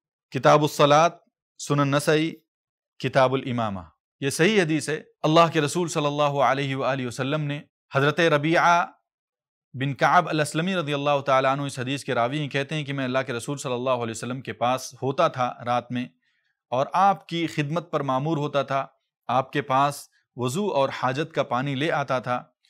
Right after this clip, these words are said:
چنانچہ اللہ کے رسول صلی اللہ علیہ وآلہ وسلم نے مجھ سے پوچھا، خوش ہو کر کے میری آپ کی خدمت کرنے کی وجہ سے، آپ کے کام کرنے کی وجہ سے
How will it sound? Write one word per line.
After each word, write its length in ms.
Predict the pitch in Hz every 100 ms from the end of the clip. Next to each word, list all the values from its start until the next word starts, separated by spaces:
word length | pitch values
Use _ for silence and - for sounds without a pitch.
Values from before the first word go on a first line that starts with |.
| _ _
چنانچہ 440 | 131 139 147 - 131 - _ _
اللہ 180 | 117 135 131
کے 80 | 123
رسول 280 | 117 143 131
صلی 200 | 131 113
اللہ 160 | 123
علیہ 440 | 123 113 113 117 117
وآلہ 260 | 117 117
وسلم 340 | 110 117 131 131
نے 180 | 123 123 _ _ _
مجھ 180 | 113 120
سے 140 | - 139
پوچھا، 460 | 139 135 139 135 - _ _ _
خوش 280 | - 262 -
ہو 140 | 196 185
کر 180 | 175
کے 260 | 147 151 143 - _ _ -
میری 520 | 113 151 170 185 185 -
آپ 360 | - 147 160 -
کی 160 | 175 160
خدمت 480 | - 135 160 165
کرنے 340 | - 135 175 214
کی 120 | 175
وجہ 240 | 151 147
سے، 260 | 147 151 139 - _ _ -
آپ 320 | 147 165 -
کے 120 | 165
کام 340 | - 165 175
کرنے 360 | 160 139 156 202
کی 120 | 160
وجہ 260 | 160 147 139
سے 240 | - 131